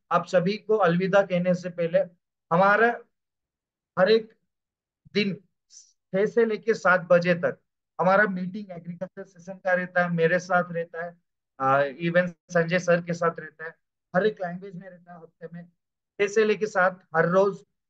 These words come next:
और वो आप अपने स-, आ, आ, कोई भी अगर किसी language में है,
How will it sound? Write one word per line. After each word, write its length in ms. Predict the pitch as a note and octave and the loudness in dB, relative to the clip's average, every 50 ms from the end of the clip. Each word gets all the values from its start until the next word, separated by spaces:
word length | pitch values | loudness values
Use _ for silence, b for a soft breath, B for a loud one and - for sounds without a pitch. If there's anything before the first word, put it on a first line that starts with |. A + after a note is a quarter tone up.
| _ _ - | _ _ 0
और 140 | F#3 F#3+ F#3 | 0 0 2
वो 440 | F3 F#3+ G#3+ A#3 B3 A#3 - - _ _ _ _ _ _ D#3+ | 0 4 6 6 6 6 2 -12 _ _ _ _ _ _ 0
आप 160 | F3+ F#3 G3+ | 0 2 0
अपने 280 | F#3+ F3+ F3+ A3 A#3 | -2 -2 -2 -6 -8
स-, 200 | A3+ - - _ _ _ _ C#3+ | -8 -8 -12 _ _ _ _ 0
आ, 260 | C#3 C#3+ C#3+ C#3 C#3 C3+ _ _ _ _ _ _ _ _ _ - | 0 2 2 0 -2 -4 _ _ _ _ _ _ _ _ _ -2
आ, 140 | D3 D3 | -2 -2
कोई 320 | D3 D3+ _ G3 G#3 A3 A3+ | -2 0 _ 2 2 2 0
भी 140 | F#3+ A#3+ A#3 | -2 0 0
अगर 220 | A#3 A3+ A3 A3+ A3 - _ _ _ _ _ _ _ _ | 2 2 2 0 -2 -2 _ _ _ _ _ _ _ _
किसी 220 | F#3 E3+ - A#3+ | -16 -10 -8 -6
language 480 | A#3 A3 G3+ G3 G3 F#3+ G3+ G#3 F#3+ F#3 G3 | -2 -2 -2 -2 -4 -8 -12 -12 -12 -12 -12
में 80 | F#3 | -12
है, 160 | E3 D#3 C3 | -12 -12 -16